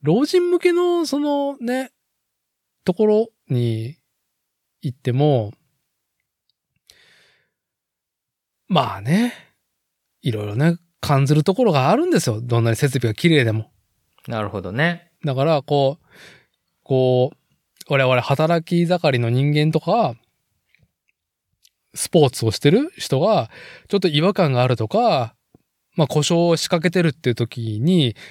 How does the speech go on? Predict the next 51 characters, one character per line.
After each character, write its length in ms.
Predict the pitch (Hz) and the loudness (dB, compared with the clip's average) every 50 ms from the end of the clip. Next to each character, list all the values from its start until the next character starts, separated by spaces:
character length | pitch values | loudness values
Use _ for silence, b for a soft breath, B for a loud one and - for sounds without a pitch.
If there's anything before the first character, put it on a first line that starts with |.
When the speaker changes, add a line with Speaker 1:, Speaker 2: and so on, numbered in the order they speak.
| B B - | B B 0
Speaker 1:
や 100 | 185 151 | 0 0
っ 40 | |
ぱ 40 | 131 | 2
助 140 | - 143 135 | 2 2 2
力 220 | 160 208 226 254 | 2 2 0 0
が 100 | 254 254 | 0 0
で 140 | 208 208 214 | 0 0 0
き 80 | 190 277 | 2 2
な 160 | 302 311 277 | 2 2 2
い 180 | 190 135 110 113 | 0 0 -2 -4
ん 80 | 120 | -4
だ 120 | 113 110 107 | -4 -4 -4
と 320 | - 107 101 101 107 - _ - | -4 -6 -6 -6 -8 -10 _ -2
思 280 | 131 120 123 123 123 | 0 2 2 4 2
う 40 | 117 | 2
ん 40 | 104 | 0
で 80 | 95 | -2
す 140 | 95 113 104 | -4 -6 -8
よ。 100 | 90 87 - _ 95 | -8 -10 -12 _ -14
Speaker 2:
う 20 | |
ん、 20 | |
う 40 | 92 | -14
ん、 20 | 82 | -14
う 40 | |
ん。 100 | 82 104 _ _ _ _ _ _ _ _ _ _ _ _ _ _ _ _ _ | -16 -20 _ _ _ _ _ _ _ _ _ _ _ _ _ _ _ _ _
Speaker 1:
予 160 | - 139 156 | -2 0 0
防 280 | 156 147 196 247 277 285 | 0 2 2 2 2 2
っ 40 | 269 | 0
て 200 | - _ - 254 | -2 _ 0 2
い 40 | 247 | 2
う 120 | 240 240 | 2 2
観 280 | - - 233 240 214 180 | 0 0 0 0 0 0
点 280 | - - 104 95 92 90 | -2 -4 -8 -8 -10 -10
は 80 | 90 | -4
な 160 | 101 131 180 | 0 0 2
い 80 | 220 226 | 2 2
ん 80 | 180 120 | 0 -2
だ 80 | 95 | -2
よ 80 | 85 92 | -6 -4
ね、 140 | 123 165 190 | 0 2 2
や 100 | 185 156 | 2 2
っ 60 | 131 | 0
ぱ 160 | - - 123 | 0 0 0
り。 160 | 113 107 110 - - _ | 0 -2 -6 -14 -20 _
Speaker 2:
あ 640 | - 113 117 120 123 123 123 123 127 127 127 127 123 123 | -4 -2 0 0 0 0 0 2 2 2 2 2 2 0
ー、 20 | |
な 140 | 120 113 110 | 0 -2 -2
る 140 | 107 107 104 | -2 -4 -4
ほ 140 | 104 117 107 | -6 -6 -4
ど 120 | 104 104 | -4 -4
ね。 460 | 104 113 123 135 143 156 156 160 160 | -2 -2 -2 -2 -2 -2 -4 -6 -10